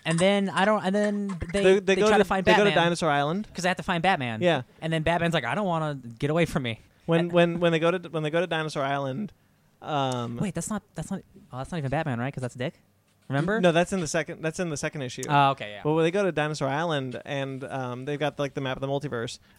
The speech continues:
Speaker 2: and there's something about the dark multi-, the, mu-, the, the dark multiverse.
Speaker 1: Yeah.
Speaker 2: And, uh, Batman, like, throws down a smoke grenade, grabs it, grabs the thing, and runs. And they're just like, "Where'd he go?" And Green Lantern's like, "You know, you're never gonna find him. He probably had, like, some high-tech, super-duper way to get out of here the moment he landed."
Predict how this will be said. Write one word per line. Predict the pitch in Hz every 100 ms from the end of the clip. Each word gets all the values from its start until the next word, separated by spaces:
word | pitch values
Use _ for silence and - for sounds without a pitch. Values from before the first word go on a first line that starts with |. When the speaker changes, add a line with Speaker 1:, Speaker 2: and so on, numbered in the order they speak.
| _
Speaker 2:
and | 143 139 139
there's | 139
something | - 156 139
about | 139 127
the | 127
dark | 127 123
multi-, | 131 127 -
the, | 135
mu-, | 131 -
the, | 135 131 - -
the | 143
dark | 139 143
multiverse. | 135 131 127 123 127 _
Speaker 1:
Yeah. | 113 98 _
Speaker 2:
And, | 160 151 143
uh, | 139 131 127
Batman, | 160 156 151 147
like, | 135 127 - _ _
throws | 170 151
down | 143
a | 135
smoke | 156 143
grenade, | 147 135 123
grabs | 156 135 135
it, | 160
grabs | 156 131
the |
thing, | 139 135
and | 131
runs. | 139 127 - - -
And | 165 165
they're | 165
just | 151 156
like, | 165 151
"Where'd | 220
he | 285
go?" | 262 202 160
And | 151 151
Green | 151
Lantern's | 147 147 131
like, | 139 131 _ _ _ _ -
"You |
know, | 175 175
you're | 170
never | 175 170
gonna | 156 143
find | 131 131 131
him. | 135
He | 190
probably | 202 165
had, | 151 156
like, | 143 139
some | 160
high-tech, | 131 151 156 147 160 143
super-duper | - 160 156 147 147
way | 139 143
to | 139
get | 143
out | 139 139
of |
here | 135 135
the |
moment | 147 160 156
he |
landed." | 151 156 147